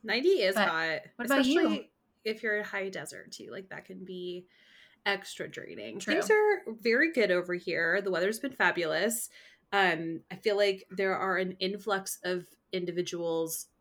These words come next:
Speaker 1: within my city limits because they're just gonna do, like, a ton of stuff for the upcoming holiday. So not really
Speaker 2: Mm.
Speaker 1: excited about that, but we'll talk about it. Anyway, so it's just been, like, busy over here. It's hot.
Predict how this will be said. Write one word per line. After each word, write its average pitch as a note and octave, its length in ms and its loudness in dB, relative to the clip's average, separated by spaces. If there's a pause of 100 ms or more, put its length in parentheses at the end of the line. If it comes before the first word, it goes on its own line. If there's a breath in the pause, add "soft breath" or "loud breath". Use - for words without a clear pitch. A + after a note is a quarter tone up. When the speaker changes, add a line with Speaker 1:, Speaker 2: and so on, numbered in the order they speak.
Speaker 1:
within F#3 500 0
my E3 240 -2
city E3+ 340 -8
limits F#3 520 -4
because E3+ 600 -4
they're F3 140 -2
just D#3+ 220 -8
gonna E3+ 160 -8
do, D#3+ 240 -6
like, D3+ 260 -4 (420 loud breath)
a G#3 140 4
ton F#3 380 -2
of E3+ 100 -2
stuff D3+ 300 -6
for D#3+ 400 -4
the D#3+ 160 -4
upcoming D#3+ 340 -6
holiday. F#2+ 640 -6 (360 loud breath)
So E3+ 680 0 (100)
not A#3 360 -2
really C4 260 6
Speaker 2:
Mm. G#3+ 100 2
Speaker 1:
excited F#3+ 380 0
about E3+ 220 2
that, E3 140 0
but D#3 160 -2
we'll E3+ 160 -2
talk E3 220 -8
about D3+ 180 -4
it. D#3+ 280 -4 (100)
Anyway, F3+ 260 2
so F#3 140 0
it's A3+ 100 0
just C4+ 200 -4
been, F4+ 100 0
like, F#4+ 260 -2
busy F#3+ 320 0
over G3+ 220 0
here. G3+ 380 0
It's - 160 -8
hot. F#3 540 2